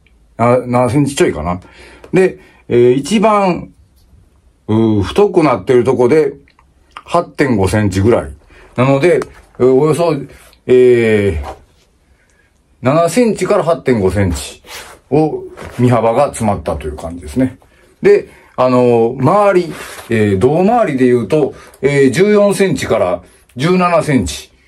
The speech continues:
おー、えー、あ、十四から十七センチ、えー、詰めましたということです。で、これで、えー、まあ、Tシャツの上から、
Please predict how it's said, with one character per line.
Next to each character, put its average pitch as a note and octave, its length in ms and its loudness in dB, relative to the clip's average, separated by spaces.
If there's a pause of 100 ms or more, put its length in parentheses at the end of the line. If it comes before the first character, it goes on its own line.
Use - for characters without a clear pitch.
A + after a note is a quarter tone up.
(340)
お G2+ 60 -2
ー、 G2 680 0 (720)
え - 640 2 (1500)
ー、 - 180 -4
あ、 A2+ 80 -4
十 C3 180 -2
四 C3 140 0
か B2 100 0
ら G#2 80 -4
十 C3+ 120 0
七 B2 220 2
セ B2+ 140 0
ン B2+ 60 2
チ、 G#3 280 -4 (680)
え G2 180 0
ー、 - 0 -
詰 G2 220 -2
め A2 140 4
ま A#2+ 100 2
し - 120 -10
た - 100 -6
と - 120 -18 (1080)
い G#2+ 100 -2
う G2 120 0
こ G2 120 -4
と - 120 -14
で - 80 -16
す。 - 180 -14 (200)
で、 E3 100 -4
こ F#3 140 2
れ F#3+ 60 0
で、 E3+ 320 0 (100)
え A2 60 -6
ー、 G#2 300 0
ま G#2+ 80 0
あ、 G2+ 40 -4
T C#3+ 200 0
シ C3+ 80 0
ャ C3+ 60 0
ツ D3 140 -6
の D3+ 80 0
上 D#3 120 0
か C#3+ 80 0
ら、 C3 240 0